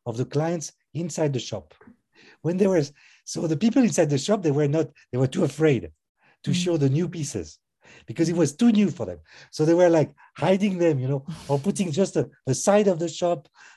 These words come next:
Speaker 1: uh,
Speaker 2: Mm-hmm.
Speaker 1: a small part of the, of the, uh, shelf with the new
Speaker 2: Mm-hmm.
Speaker 1: bags, and all the rest of the shelf was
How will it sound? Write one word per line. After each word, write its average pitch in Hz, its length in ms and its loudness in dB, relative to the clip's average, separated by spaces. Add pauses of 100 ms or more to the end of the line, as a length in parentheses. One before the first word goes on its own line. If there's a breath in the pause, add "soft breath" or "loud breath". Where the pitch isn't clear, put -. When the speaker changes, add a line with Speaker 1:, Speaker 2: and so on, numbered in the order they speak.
Speaker 1:
uh, 143 280 0
Speaker 2:
Mm-hmm. 180 280 -8
Speaker 1:
a 135 280 2
small 208 440 0
part 185 340 0
of 151 180 -4
the, 143 180 -4 (280 soft breath)
of 143 220 -2
the, 139 140 2 (100)
uh, 127 160 2 (160 soft breath)
shelf 180 460 0 (280 soft breath)
with 139 160 -4
the 160 100 0
new 165 160 0
Speaker 2:
Mm-hmm. 151 60 -2 (100)
Speaker 1:
bags, 156 360 -4 (340 soft breath)
and 135 160 0
all 208 200 4
the 180 100 0
rest 190 220 2
of 160 80 -4
the 147 80 -2
shelf 165 360 -4
was 120 180 -6